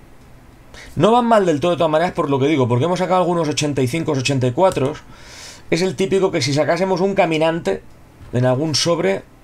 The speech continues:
más o menos compensa. Rochet, que este siempre es de las cartas que yo compro. Este siempre lo compro. Por el club que tiene,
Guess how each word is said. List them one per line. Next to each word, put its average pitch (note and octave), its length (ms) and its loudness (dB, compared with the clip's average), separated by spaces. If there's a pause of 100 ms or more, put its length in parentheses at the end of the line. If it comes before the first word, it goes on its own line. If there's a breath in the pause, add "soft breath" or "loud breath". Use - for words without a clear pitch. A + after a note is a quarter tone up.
más C#3 380 2
o D3 60 0
menos D#3+ 200 -2
compensa. A#2 520 -2
Rochet, A#2+ 600 -2
que - 100 -6
este C3 200 -2
siempre C#3 300 -2
es B2 40 0
de C3+ 80 2
las - 140 0
cartas B2+ 300 -4
que B2 140 -2
yo B2 140 0
compro. A#2 480 -2 (320 loud breath)
Este C3+ 160 -6
siempre E3+ 320 -2
lo C3+ 140 2
compro. A2+ 420 -2 (540 loud breath)
Por A#2+ 120 2
el A#2+ 120 0
club E3+ 220 -2
que D#3+ 120 -2
tiene, D3 400 -2